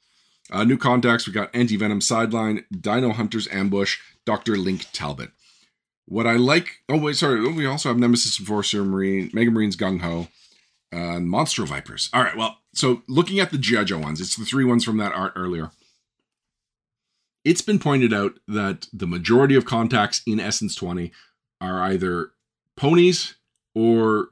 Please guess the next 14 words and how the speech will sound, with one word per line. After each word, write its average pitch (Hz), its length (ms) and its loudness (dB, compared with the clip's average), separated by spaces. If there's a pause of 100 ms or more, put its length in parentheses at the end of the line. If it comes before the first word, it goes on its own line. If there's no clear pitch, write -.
(100)
members 110 340 2
of 104 120 -4
Cobra. 78 440 -4 (300)
So 104 200 -4
now 131 360 6
we've 139 180 2
got 120 320 2
a 90 160 -10 (220)
little 185 220 6
bit 175 120 2
more 139 160 0
variety 120 420 2
to 117 120 0
that, 110 260 0